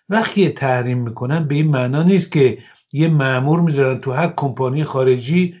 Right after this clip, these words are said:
که نره با جمهوری اسلامی معامله کن. نه، هر کی دلش بخواد می‌تونه بره معامله کنه، می‌تونه نفت بخره، هر کاری دلش بخواد می‌کنه.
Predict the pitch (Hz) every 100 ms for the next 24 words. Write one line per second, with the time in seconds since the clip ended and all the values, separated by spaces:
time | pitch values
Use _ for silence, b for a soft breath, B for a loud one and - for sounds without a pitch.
0 | - 180 196 175 139 123 123 120 117 127
1 | 120 123 120 123 127 175 202 247 226 175
2 | 147 - b b b b - 233 240 202
3 | 190 185 175 185 175 214 247 269 262 208
4 | 175 160 147 190 - 123 110 b b b
5 | 156 160 165 160 214 - 190 185 175 196
6 | 247 202 175 147 135 147 131 - 104